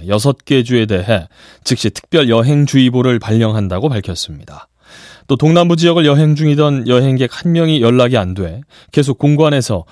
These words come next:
연락을 시도하고 있다고 밝혔습니다. 외교부는 이미 여행 경고 삼 단계인 출국 권고가 발령된 가지안테프 등 네 개 주 이외에도 카흐라만 마라쉬, 말라티야, 아드야만, 오스마니에, 아다나,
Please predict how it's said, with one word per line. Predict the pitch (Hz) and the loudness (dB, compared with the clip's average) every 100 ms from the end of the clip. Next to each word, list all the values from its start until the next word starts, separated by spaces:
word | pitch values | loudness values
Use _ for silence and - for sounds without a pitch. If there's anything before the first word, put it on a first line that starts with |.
| - | -4
연락을 | 139 131 127 117 | 0 2 2 0
시도하고 | - 143 143 131 113 | -2 -2 -2 -2 -4
있다고 | 98 95 135 | -6 -6 -6
밝혔습니다. | 120 - 87 - 78 - - - _ _ _ - - _ | -6 -12 -14 -14 -16 -20 -20 -20 _ _ _ -20 -20 _
외교부는 | 135 143 147 160 175 | 0 2 2 2 2
이미 | 165 175 160 127 | 2 0 0 0
여행 | 135 135 160 156 | 2 2 0 0
경고 | 143 143 139 147 | 0 0 0 -2
삼 | 135 - 180 | -2 -6 -4
단계인 | 170 147 127 147 165 _ _ | -2 -2 -2 -2 -2 _ _
출국 | - - 185 156 | -8 -4 -2 -2
권고가 | - 143 147 151 160 | 0 2 2 2 0
발령된 | 151 123 113 98 87 135 _ _ - | 2 0 0 -4 -8 -12 _ _ 0
가지안테프 | 123 123 143 143 - 143 - 147 | 2 2 0 0 0 -4 -2 -2
등 | 156 120 | 0 2
네 | 131 131 | 2 4
개 | 139 | 0
주 | 131 135 117 | 2 -2 2
이외에도 | 131 131 110 90 82 76 _ - - _ | 2 4 2 -2 -8 -16 _ -20 -20 _
카흐라만 | - 165 165 175 170 160 | -4 2 4 4 2 4
마라쉬, | 143 131 110 87 80 - | 4 4 0 -8 -14 -16
말라티야, | - 117 139 135 104 76 71 _ | -2 2 2 0 -6 -10 -14 _
아드야만, | 110 113 123 104 95 147 160 _ - | -4 0 2 2 0 -4 -6 _ -4
오스마니에, | 135 131 143 117 95 80 76 _ - | 0 0 2 0 0 -8 -14 _ -2
아다나, | 113 120 120 135 | 2 2 2 0